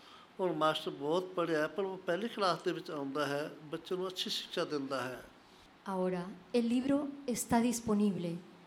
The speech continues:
Speaker 2: y el niño quiere aprender। El niño viene a la escuela y en lugar de escuchar a su profesor, comienza a hacer pregunta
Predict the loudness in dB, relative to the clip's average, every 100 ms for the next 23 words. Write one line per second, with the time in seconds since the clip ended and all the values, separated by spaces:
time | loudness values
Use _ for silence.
0 | -14 -4 0 4 6 6 4 2 2 2
1 | 4 2 0 2 0 -2 -8 -18 -20 -20
2 | -20 -8 0 4 6 6 4 4 2 2
3 | 0 -2 -2 -2 -2 -4 -10 -18 -20 -20
4 | -2 2 4 4 4 2 0 -2 -2 -4
5 | -2 -2 -2 -4 -8 -12 -10 -6 -2 0
6 | 0 0 -4 -2 -2 -4 -10 -20 -20 -2
7 | 4 6 8 8 6 2 0 0 0 0
8 | 2 2 4 4 2 0